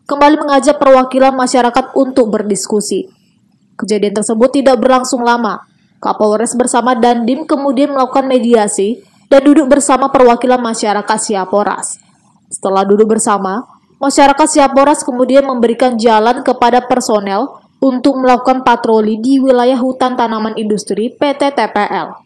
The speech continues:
Kapolres Simalungun A K B P Ronald Sipayung mengatakan, patroli yang dilakukan guna untuk memastikan dan mengecek informasi yang diterima pihaknya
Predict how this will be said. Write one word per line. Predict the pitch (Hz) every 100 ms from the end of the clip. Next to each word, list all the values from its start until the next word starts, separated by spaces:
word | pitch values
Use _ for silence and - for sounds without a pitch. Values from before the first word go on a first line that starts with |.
| _ _
Kapolres | - - 208 214 240 -
Simalungun | 254 254 262 254 285 -
A | 269
K | 269 262 247
B | 254
P | 277 277
Ronald | 269 254 262 262
Sipayung | 277 262 254 233 196
mengatakan, | 202 202 196 190 190 196 262 - _ _ -
patroli | 277 294 285 302 330
yang |
dilakukan | 294 277 277 269 294 302
guna | 247 262 254 277
untuk | 262 254 269
memastikan | 254 240 240 240 226 254 254
dan | 254 233
mengecek | 220 220 269 254 -
informasi | 247 240 240 226 208 - 208 330 _ _ -
yang | 294 294
diterima | 311 320 330
pihaknya | 294 269 254 277 220 185